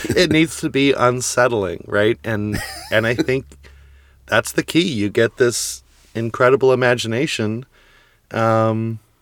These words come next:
Speaker 1: and I, yeah, I just think so many of these things sort of stitched together, like, all of his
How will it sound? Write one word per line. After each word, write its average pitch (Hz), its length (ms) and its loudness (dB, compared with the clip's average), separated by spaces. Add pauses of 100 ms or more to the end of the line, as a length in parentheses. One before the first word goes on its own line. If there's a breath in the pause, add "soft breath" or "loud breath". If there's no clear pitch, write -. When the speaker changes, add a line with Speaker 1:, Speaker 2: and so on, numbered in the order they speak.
(480)
Speaker 1:
and 170 160 -4
I, 196 160 2
yeah, 196 180 4
I 185 40 4
just 165 180 -4
think 190 140 2
so - 140 2
many 170 160 2
of 160 60 0
these 151 140 0
things 156 220 -2
sort 147 180 2
of 123 60 -4
stitched - 380 -2
together, 123 440 4
like, 98 180 0
all 120 180 6
of 113 100 0
his 135 460 0